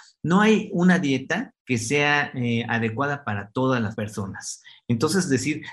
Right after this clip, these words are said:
"No, bueno, pues, este, yo me encargo de hacer dietas detox para mis pacientes". Bueno, eso no le va a funcionar a toda la gente. Eh, hay algunas que ni siquiera tienen una base científica, pues, como estas de, de la luna y de la toronja y todo eso, eso no tiene base científica.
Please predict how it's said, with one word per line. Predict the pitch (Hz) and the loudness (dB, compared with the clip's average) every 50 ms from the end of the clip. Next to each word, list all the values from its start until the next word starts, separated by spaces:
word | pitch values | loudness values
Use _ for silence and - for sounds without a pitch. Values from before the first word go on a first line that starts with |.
| - - - | -10 -2 0
"No, | 151 165 160 | 2 2 4
bueno, | 147 135 123 107 107 | 4 4 4 2 2
pues, | 110 107 - | -2 -6 -6
este, | 113 107 - - 113 107 104 104 101 101 101 98 101 123 | -6 -8 -4 -2 0 2 2 2 0 -4 -6 -8 -6 -2
yo | 127 143 147 147 147 143 139 135 127 113 113 | 2 4 6 6 6 6 6 4 4 4 6
me | 113 110 | 6 6
encargo | 113 110 151 160 170 170 165 143 | 6 6 4 2 0 2 2 0
de | 123 | 0
hacer | 110 - 139 135 131 | 0 0 -2 -2 -2
dietas | 135 147 143 - 139 123 120 | -2 -4 -2 -2 -4 -4 -2
detox | 123 131 135 131 - 135 131 127 131 - - - - - | -2 -4 -4 -2 -2 0 0 0 -2 -4 -10 -10 -10 -6
para | - 113 107 101 | -6 -4 -4 -4
mis | 98 104 104 | -4 -6 -8
pacientes". | - 110 104 123 117 110 113 113 | -8 -8 -6 -4 -2 -2 -2 0
Bueno, | 139 165 165 | 0 0 -2
eso | 151 175 - 180 | -2 -2 0 2
no | 180 185 | 2 4
le | 196 196 | 4 2
va | 180 170 | 2 0
a | 170 | -2
funcionar | - 175 160 - 139 135 131 135 135 139 | -4 -8 -8 -6 -4 -4 -2 -2 -2 -4
a | 131 - | -4 -6
toda | - 131 131 131 127 | -4 -4 -2 -2 -4
la | 123 117 117 | -4 -6 -8
gente. | - - 120 120 113 - - 135 135 - - - - - - _ - | -6 -4 -4 -4 -4 -4 -6 -8 -8 -8 -14 -20 -20 -20 -20 _ -4
Eh, | - 123 123 123 - 127 | 0 2 2 2 2 2
hay | 143 143 139 151 156 | 0 2 2 2 2
algunas | 147 139 147 151 156 151 151 - | 2 2 0 -2 -2 -4 -4 -2
que | - 120 | 0 0
ni | 120 117 107 | 2 2 0
siquiera | 113 113 117 113 - 156 175 190 196 190 151 | -2 -4 -8 -6 -4 -2 -2 0 -2 -2 -4
tienen | 143 143 139 139 135 | -4 -4 -4 -2 -2
una | 127 131 127 117 | 0 0 0 0
base | 117 120 117 - 117 | -2 -4 -4 -6 -8
científica, | - - 104 98 95 - 107 107 110 113 110 - 165 180 180 - | -4 -4 -4 -4 -2 -2 -4 -2 -2 -4 -4 -4 -4 -6 -6 -8
pues, | 110 - | -10 -8
como | - - 104 107 110 | -2 0 2 4 4
estas | 107 113 127 110 107 | 4 2 2 0 0
de, | 98 95 90 - _ - - - - | -2 -6 -8 -10 _ -20 -20 -10 -2
de | 117 113 110 | 0 2 4
la | 107 104 107 | 4 6 6
luna | 110 120 131 143 170 175 165 143 | 6 6 6 6 4 4 4 4
y | 123 | 4
de | 110 107 | 2 2
la | 98 92 90 - | 0 -2 -4 -6
toronja | - 107 107 110 120 127 123 131 | -4 -2 0 0 0 0 -2 -4
y | 123 113 | -6 -4
todo | 127 127 | -4 -6
eso, | 123 139 | -6 -8
eso | 135 165 160 | -8 -6 -4
no | 143 139 131 | -4 -4 -2
tiene | - 127 120 120 117 | -2 0 2 2 2
base | 110 107 107 - - | 2 0 -2 -4 -8
científica. | - 113 113 107 127 117 127 135 - 156 160 | -6 -6 -6 -6 -6 -6 -8 -8 -6 -6 -6